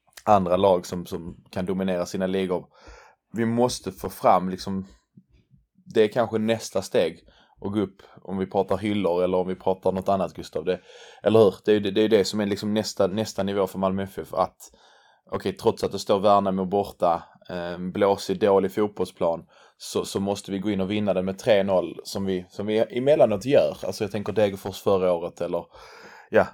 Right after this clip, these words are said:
där finns fler, fler exempel där det faktiskt händer. Men, men det måste vara mer, eh, regel än, än kanske undantag. Och, eh, alltså, vi, för att så är det ju till syvende och sist, att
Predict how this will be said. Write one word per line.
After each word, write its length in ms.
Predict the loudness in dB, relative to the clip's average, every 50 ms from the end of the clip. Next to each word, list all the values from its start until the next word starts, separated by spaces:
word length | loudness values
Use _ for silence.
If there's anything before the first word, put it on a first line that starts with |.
| -8
där 80 | -10 -8
finns 240 | -6 -6 -8 -8 -2
fler, 260 | 2 2 2 2 0
fler 240 | -2 -4 -2 0 0
exempel 480 | 0 -4 -6 -6 -6 -6 -6 -6 -4
där 100 | -2 -2
det 160 | -2 -2 -4
faktiskt 320 | -2 -2 -4 -4 -4 -6 -2
händer. 400 | 0 0 0 2 0 -4 -8 -8 -12 -10
Men, 400 | -8 -4 -4 -4 -4 -4 -6 -8 -12
men 380 | -10 -6 -4 -4 -4 -4 -4 -4
det 80 | -4
måste 280 | -6 -6 -8 -6 -6 -2
vara 280 | 0 2 2 0 0 -4 _ _ _ _ _ -12 -8
mer, 460 | -6 -4 -2 -2 -2 -4 -4 -4 -6
eh, 140 | -6 -6 -6 -10 -14 -18 _ _ _ _ _ _
regel 440 | -2 2 2 2 2 2 0 -2 -2
än, 160 | -4 -4 -6
än 180 | -8 -10 -10
kanske 280 | -8 -8 -8 -6 -6 -4
undantag. 640 | -4 -2 -2 -2 -4 -4 -4 -6 -6 -6 -4 -4 -6
Och, 200 | -6 -6 -6 _ -18 -20 _ _ _ -20 -20 -20 -20 -20 -20 _ _ _ _ _ _ _ _ _ _ -16
eh, 60 | -16 -16 -16 -12 -8
alltså, 240 | -8 -6 -6 -8 -10 -12 -14 _ _
vi, 240 | -18 -14 -14 -14 -14 -18 -20 -20 -20 -20 _ _ _ _ -2
för 60 | -2
att 80 | -2
så 320 | -2 -8 -18 -16 -2 2 4
är 120 | 4 4
det 60 | 2
ju 100 | -2 -6 -8 -12 _
till 120 | -16 -12 -8
syvende 280 | -6 -4 -4 -4 -6
och 60 | -6
sist, 280 | -6 -8 -8 -8 -6 -6
att 200 | -6 -6 -6 _